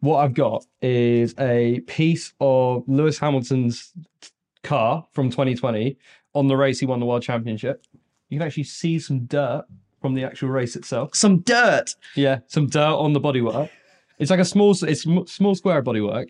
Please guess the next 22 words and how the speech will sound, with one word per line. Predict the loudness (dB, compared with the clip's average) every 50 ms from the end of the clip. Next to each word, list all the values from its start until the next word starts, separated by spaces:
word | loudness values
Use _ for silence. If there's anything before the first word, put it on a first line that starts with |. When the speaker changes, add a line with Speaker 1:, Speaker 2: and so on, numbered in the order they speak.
| _ -4
Speaker 1:
and | 0 2 2
then | 4 2 2 2 0 -2 -4 _ _ _ -20 -10 _ -2
it's | -2 -2 0
got | 0 0 2 2 0 0 -2 -2
a, | 0 2 2 2 2 2 2 0 0
it's | -2 -4 -6 -6 -4
signed | -2 0 0 0 0 0
by | 0 0
him. | 0 0 0 -2 -2 -4 _ _ _ _ _ -4
It's | -4 -4 -2
got | 0 0 2 2 2
a | 0 0 2 2 2 2 0 0 -2 -4 -8 _ _ _ _ -4
edition | -4 0 0 0 -2 -2 -2 -2 -2
number, | 0 0 0 0 -2 -2
so | -4 -4 -2
it's | -2
number | -2 -2 0 -2
ninety-six | -2 -2 -4 -4 -6 -8 -8 -8 -8 -6 -6
out | -6 -6
of | -4 -6
a | -6
hundred, | -4 -4 -4 -4 -4 -4 -6 -8